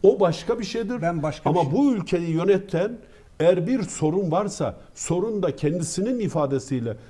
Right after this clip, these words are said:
Speaker 1: başarısızsa, e, ana muhalefet liderinde bu bir cümle edinir, bunu sorar yani.
Speaker 2: Tamam, etsin. E, partinin sözcüsü çıktı, soru sordular. Sayın Kılıçdaroğlu konuşmasında P K K terör örgütü demedi.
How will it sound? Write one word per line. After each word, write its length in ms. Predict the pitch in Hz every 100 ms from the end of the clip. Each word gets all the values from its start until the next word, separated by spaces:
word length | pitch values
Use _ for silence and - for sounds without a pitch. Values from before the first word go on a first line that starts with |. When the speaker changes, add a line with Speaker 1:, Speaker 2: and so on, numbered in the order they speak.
| - -
Speaker 1:
başarısızsa, 1200 | 87 143 - 175 170 165 247 185 180 214 233 - - - - -
e, 40 |
ana 220 | 202 254 240
muhalefet 580 | 156 135 131 139 -
liderinde 520 | 165 151 139 143 139 165
bu 160 | 147 113 175
bir 300 | 143 165 147
cümle 340 | 143 127 175
edinir, 400 | 220 190 233 196
bunu 160 | 135 135
sorar 340 | - 214 247
yani. 240 | 170 87 76
Speaker 2:
Tamam, 240 | 143 170 135
etsin. 440 | 147 - - 147 - - -
E, 120 | 120 113 110 107 - -
partinin 540 | - 143 160 180 185
sözcüsü 920 | 175 - 156 165 156 143 127 127 123 - - - - - - - - - - -
çıktı, 520 | - 190 185 143 139 - -
soru 320 | - 165 180
sordular. 540 | - 131 107 80 98 101 -
Sayın 320 | - - 165
Kılıçdaroğlu 760 | 151 156 147 - 170 165 117 104 -
konuşmasında 840 | 156 160 - 127 123 - 123 131 143
P 180 | 156 156
K 160 | 151 127
K 160 | 131
terör 340 | - 151 156 131
örgütü 440 | 120 120 - 156
demedi. 360 | 165 143 92